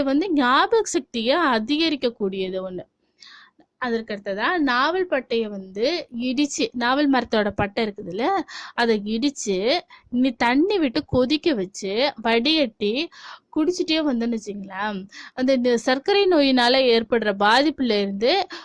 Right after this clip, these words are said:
ஆஹ், ஓரளவுக்கு நமக்கு ரிலீஃப் கிடைக்கும். ஆஹ், பாதிப்புகள் நீங்கும். ஆஹ், பெண்களுக்கு உண்டாகிற கருப்பை பாதிப்புகளும் இதனால நீங்கும்னு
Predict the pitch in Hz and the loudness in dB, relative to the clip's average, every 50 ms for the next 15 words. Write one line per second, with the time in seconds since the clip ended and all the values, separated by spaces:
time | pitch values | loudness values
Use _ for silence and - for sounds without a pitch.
0 | - - _ - 262 269 269 262 254 254 262 285 294 302 311 294 277 269 277 277 | -20 -16 _ 2 4 6 6 6 6 6 6 6 6 6 6 6 4 4 2 2
1 | 370 359 370 294 262 330 254 233 233 262 294 359 - - 233 208 190 175 - - | 2 4 4 4 4 4 2 2 2 2 2 0 0 -2 -2 -2 -2 -4 -6 -12
2 | - _ _ _ _ _ _ _ _ _ _ - 254 254 254 254 247 226 226 254 | -14 _ _ _ _ _ _ _ _ _ _ -4 0 2 2 2 2 4 4 4
3 | 277 294 302 311 - 262 247 269 302 302 269 254 254 262 262 240 208 - - _ | 4 4 2 0 0 0 2 2 4 4 4 4 2 2 0 -2 -4 -8 -10 _
4 | _ _ - - - - - - _ - 247 247 247 240 240 233 233 233 226 220 | _ _ -20 -18 -16 -16 -18 -16 _ -2 2 2 4 4 4 4 4 2 2 2
5 | 277 285 302 320 349 381 370 370 359 370 339 320 294 277 262 247 247 240 226 220 | 2 2 4 4 4 4 2 2 2 2 0 2 2 2 2 2 2 2 2 2
6 | 220 214 202 - 233 247 285 285 - 359 349 359 - 240 226 214 214 208 - 202 | 0 -2 0 2 2 4 4 4 4 2 2 4 2 2 2 2 0 -2 -4 -2
7 | 196 196 202 240 320 440 453 381 269 262 262 247 233 233 240 262 262 262 240 233 | 0 2 2 4 4 4 4 4 4 4 4 4 4 4 2 2 2 2 2 0
8 | 233 226 226 220 240 277 415 | 0 0 0 0 2 0 0